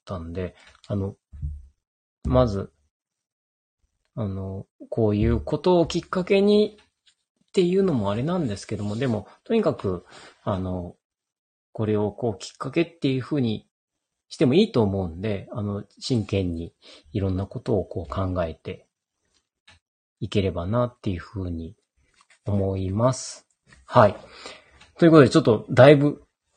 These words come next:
長くなっちゃいましたけど、えっと、今回の、えー、水害があっ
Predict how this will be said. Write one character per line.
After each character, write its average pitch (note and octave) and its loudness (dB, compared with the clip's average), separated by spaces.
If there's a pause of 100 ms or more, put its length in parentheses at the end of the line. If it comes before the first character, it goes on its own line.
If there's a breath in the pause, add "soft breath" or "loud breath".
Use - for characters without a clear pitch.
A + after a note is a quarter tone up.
(120)
長 C#3+ 6
く D#3+ 2
な D#3+ 8
っ D3+ 4
ち - 2
ゃ B2+ 10
い - 6
ま G2 2
し - -8
た G2+ -4
け F#2 -8
ど、 F2+ -6 (520)
え G2+ -4
っ - -14 (100)
と、 F#2 -4
今 A#2+ 0
回 F2+ -2
の、 E2+ -8 (920 soft breath)
え F#2 -8
ー、 - -16
水 A#2 -2
害 G#2 6 (720)
が A2+ 6
あ A2+ 0
っ - -8